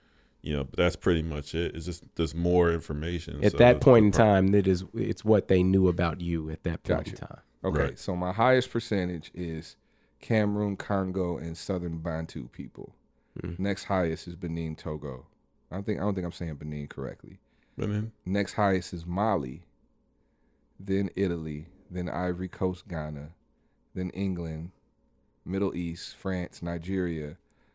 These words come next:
Speaker 3: Ireland, Scotland. Oh, I have one percent Swedish. I'm one percent Swedish. That's my lowest.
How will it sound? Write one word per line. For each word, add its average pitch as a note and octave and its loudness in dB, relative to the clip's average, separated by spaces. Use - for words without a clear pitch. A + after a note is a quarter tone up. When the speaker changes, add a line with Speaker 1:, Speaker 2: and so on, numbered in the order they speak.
Speaker 3:
Ireland, G#2 4
Scotland. E2+ -2
Oh, G#2+ 6
I G2+ 2
have G#2 4
one A#2 4
percent B2 4
Swedish. - 2
I'm G#2+ 2
one B2 8
percent A#2+ 4
Swedish. - 2
That's - -2
my E2 0
lowest. - -4